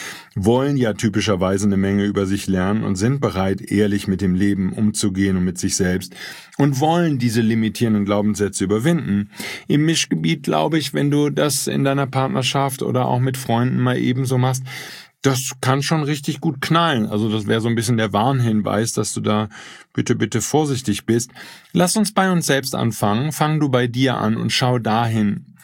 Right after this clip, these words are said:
Was sind die Themen, die du über dich glaubst und wo du bisher nicht bereit warst hinzugucken und wo du vielleicht auch nicht bereit warst, dein Verhalten anzupassen, dich zu verändern? Oder, das wäre ja der leichteste Weg,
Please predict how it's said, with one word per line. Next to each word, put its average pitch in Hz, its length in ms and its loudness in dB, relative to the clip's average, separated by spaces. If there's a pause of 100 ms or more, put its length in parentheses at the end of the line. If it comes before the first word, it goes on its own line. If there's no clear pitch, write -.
(200)
Was 156 180 2
sind 165 200 2
die 135 120 0
Themen, 127 340 2
die 110 100 0
du 110 80 0
über 107 200 2
dich 101 240 -4
glaubst 98 480 -4
und 107 300 2 (400)
wo 120 100 4
du 117 80 2
bisher 120 440 0
nicht 135 280 -2
bereit 117 400 2
warst 110 220 -2
hinzugucken 135 720 0
und 120 120 -2
wo 117 100 2
du 120 120 0
vielleicht 127 420 0
auch 110 160 0
nicht 123 300 -2
bereit 117 500 0
warst, 113 380 0 (500)
dein 117 160 2
Verhalten 117 500 0
anzupassen, 107 720 -2
dich 104 180 -2
zu 117 120 -2
verändern? 107 560 0
Oder, 151 680 2
das 107 220 -4
wäre 110 140 0
ja 107 80 0
der 95 80 0
leichteste 101 580 -2
Weg, 131 280 -2